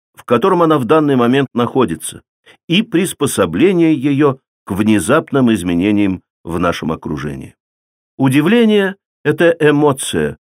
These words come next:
очищающая каналы, это тряпка, которая стирает с доски все, что на ней только что было написано. Как отмечает Изард, внезапное появление ядовитой змеи или мчащегося автомобиля на пути человека,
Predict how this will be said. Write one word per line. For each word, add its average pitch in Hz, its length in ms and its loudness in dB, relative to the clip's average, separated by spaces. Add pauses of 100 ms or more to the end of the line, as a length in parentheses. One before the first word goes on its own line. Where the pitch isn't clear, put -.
очищающая 117 880 0
каналы, 98 640 0 (280)
это 113 220 0
тряпка, 135 560 0
которая 123 380 0
стирает 120 500 0
с 82 80 -10
доски 104 520 -4 (200)
все, 139 440 0 (200)
что - 220 -2
на 104 120 2
ней 104 140 0
только 98 300 -2
что - 160 -8
было 87 220 -2
написано. 80 600 -8 (600)
Как - 320 -2 (100)
отмечает 113 840 0
Изард, 113 540 -2 (500)
внезапное 135 760 0
появление 135 640 2
ядовитой 127 580 0
змеи 123 540 0
или 110 180 0
мчащегося 107 760 0
автомобиля 101 580 -2
на 98 120 -2
пути 104 300 -2
человека, 90 600 -4